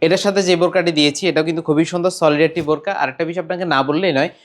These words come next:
আমাদের কাছ থেকে কোনো বোরকা অর্ডার করতে অগ্রিম টাকা দেওয়ার হ্যাসেল নেই। আমাদের প্রোডাক্ট আপনি হাতে পেয়ে ভালো করে যাচাই বাছাই করে দেখে তারপর টাকা পে করবেন।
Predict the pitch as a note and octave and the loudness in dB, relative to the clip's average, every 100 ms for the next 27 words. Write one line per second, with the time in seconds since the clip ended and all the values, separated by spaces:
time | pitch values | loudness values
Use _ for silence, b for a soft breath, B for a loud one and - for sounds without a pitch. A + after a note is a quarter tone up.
0 | b C#3+ D#3 F3+ F3+ G3 F3 F3 D#3 D#3 | b 0 2 2 0 -4 -4 0 0 2
1 | F3 D#3+ E3+ E3+ E3 D#3+ D3+ D3+ D3+ C#3 | 2 2 0 -2 -2 0 0 -2 0 0
2 | C#3+ D3+ C#3+ D3+ F#3 F3+ F#3+ D#3 D3 D3 | 0 0 0 -2 -2 -2 -2 -4 -6 -4
3 | F3 F3 F#3 F3 F3+ D3+ C#3 E3+ F3 F#3+ | -2 0 0 -2 -4 -2 -2 0 2 2
4 | E3 C3+ D#3 E3 D#3+ C#3 C3+ D#3+ E3 E3+ | 2 2 2 0 -4 -2 -2 -2 -4 -4
5 | E3 F3 C#3+ C#3+ C#3+ F#3 D#3 - C#3 C3 | -4 -4 0 0 0 0 -2 -2 0 -2
6 | A#2+ B2+ A#2+ A2+ G2+ | -2 -6 -2 -2 -4